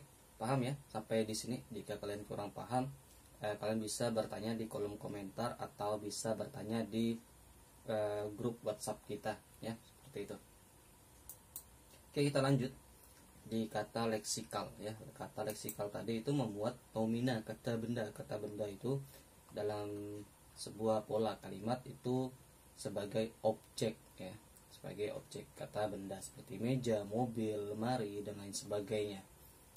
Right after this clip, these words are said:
Kata verba atau kata kerja. Nah, kata kerja ini sering digunakan di bagian predikat kalau dalam sebuah pola kalimat, ya. Verba, kata kerja.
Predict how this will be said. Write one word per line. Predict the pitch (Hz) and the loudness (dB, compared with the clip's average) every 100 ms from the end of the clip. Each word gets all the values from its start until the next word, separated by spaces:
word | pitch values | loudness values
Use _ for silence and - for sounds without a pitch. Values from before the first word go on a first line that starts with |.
| - - - - - - - - - - | -12 -14 -16 -20 -20 -20 -20 -20 -12 -6
Kata | 113 120 117 | -2 0 0
verba | 131 127 147 147 | 0 6 6 6
atau | 117 | 2
kata | 110 107 - | -2 -4 -6
kerja. | - 113 110 107 101 | -2 -2 2 0 0
Nah, | |
kata | 101 95 101 | -6 -6 -8
kerja | 104 104 110 | -6 -2 0
ini | 131 | 2
sering | 139 123 113 | 0 0 0
digunakan | 110 107 104 127 | 0 -4 -2 2
di | 123 113 | 2 0
bagian | 104 110 110 | 0 0 0
predikat | - 113 110 - 135 | 2 2 2 0 -2
kalau | 107 98 | -2 -4
dalam | 101 107 | -4 -4
sebuah | - 113 110 - | -2 0 0 0
pola | 107 107 | 0 2
kalimat, | - 104 107 113 - | 0 -2 0 -2 -2
ya. | 110 - - - - | -8 -8 -14 -20 -6
Verba, | - 110 120 107 | -2 2 2 2
kata | - 117 104 | -2 -6 -6
kerja. | - 101 107 | -6 -4 -4